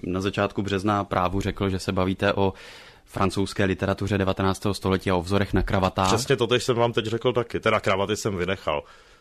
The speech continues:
Speaker 1: No ale teď jste řekl, že se bavíte i o politice.
Speaker 2: Když se bavíte o literatuře devatenáctého století, tak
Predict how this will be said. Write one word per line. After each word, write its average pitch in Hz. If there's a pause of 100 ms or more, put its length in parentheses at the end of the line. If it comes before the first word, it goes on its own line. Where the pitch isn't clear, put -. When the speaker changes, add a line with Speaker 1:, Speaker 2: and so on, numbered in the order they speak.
(400)
Speaker 1:
No 107
ale 113
teď 120
jste 127
řekl, 120
že 120
se 127
bavíte 123
i 123
o 123
politice. 90 (760)
Speaker 2:
Když 98
se 143
bavíte 123
o 123
literatuře 113
devatenáctého 104
století, 90
tak 90